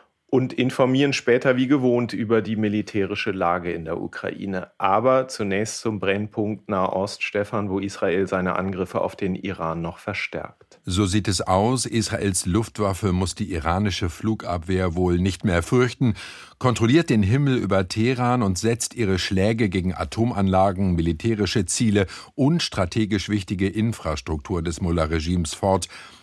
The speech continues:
Speaker 2: Auch Irans Generalstabschef Ali Shadmani hat die israelische Armee nach eigenen Angaben bei einem nächtlichen Angriff eliminiert, wie sie sagt. Er sei gleichzeitig Befehlshaber der iranischen Streitkräfte und der Revolutionsgarden gewesen,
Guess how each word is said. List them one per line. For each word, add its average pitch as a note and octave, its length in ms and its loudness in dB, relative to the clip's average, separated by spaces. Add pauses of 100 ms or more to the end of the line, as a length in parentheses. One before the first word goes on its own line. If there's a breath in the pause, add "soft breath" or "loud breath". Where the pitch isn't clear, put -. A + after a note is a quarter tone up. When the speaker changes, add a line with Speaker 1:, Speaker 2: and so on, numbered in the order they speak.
(120)
Speaker 2:
Auch C3+ 240 4
Irans A#2+ 540 2
Generalstabschef G#2 1080 0
Ali G2 300 2
Shadmani F2 720 0
hat E2 240 -6
die F#2 120 -10
israelische F#2 640 -2
Armee F2+ 280 0
nach F2+ 180 0
eigenen F#2+ 480 0
Angaben G2 640 2
bei F2 80 2
einem F2 280 0 (280 loud breath)
nächtlichen G2+ 520 -2
Angriff F#2+ 460 -2 (260)
eliminiert, F#2+ 800 2
wie F#2+ 120 2
sie F2 160 0
sagt. F#2 400 4 (400 loud breath)
Er G#2 160 0
sei G#2 160 4
gleichzeitig A2 580 2
Befehlshaber A2+ 720 0
der G2 140 0
iranischen G2 460 -2
Streitkräfte A2 800 0
und B2+ 440 2
der G2+ 140 0
Revolutionsgarden G2 1000 0
gewesen, A2 520 2